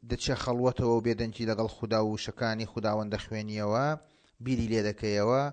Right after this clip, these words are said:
ئەو کاتە دەزانی و خۆت دەناسی کە تۆ مرۆڤێکی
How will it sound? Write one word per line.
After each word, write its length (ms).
ئەو 140
کاتە 460
دەزانی 600
و 60
خۆت 400
دەناسی 520
کە 100
تۆ 180
مرۆڤێکی 800